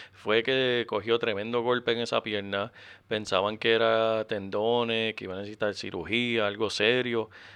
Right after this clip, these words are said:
y nada. Eh, tienen un bye esta semana, va a descansar y va a regresar la semana que viene contra, ¿quién?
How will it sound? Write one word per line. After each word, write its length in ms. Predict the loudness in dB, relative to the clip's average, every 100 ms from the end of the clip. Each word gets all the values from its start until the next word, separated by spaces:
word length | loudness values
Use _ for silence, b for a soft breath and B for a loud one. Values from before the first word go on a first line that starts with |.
| b
y 160 | -12 -6
nada. 420 | -4 -4 -6 -10 -18 _ -6
Eh, 500 | -2 0 0 -2 -4
tienen 220 | -4 -2
un 160 | -2 0
bye 180 | 2 2
esta 160 | 0
semana, 460 | 0 2 2 2 2
va 100 | 0
a 40 |
descansar 600 | -4 -2 -4 0 2 2 0
y 60 | -4
va 160 | -6
a 40 | -4
regresar 460 | -2 -2 2 2
la 120 | 2 -4
semana 280 | -6 -6
que 140 | -2 0
viene 300 | 2 2 0
contra, 500 | -4 -2 2 2 0
¿quién? 300 | -4 -4 -4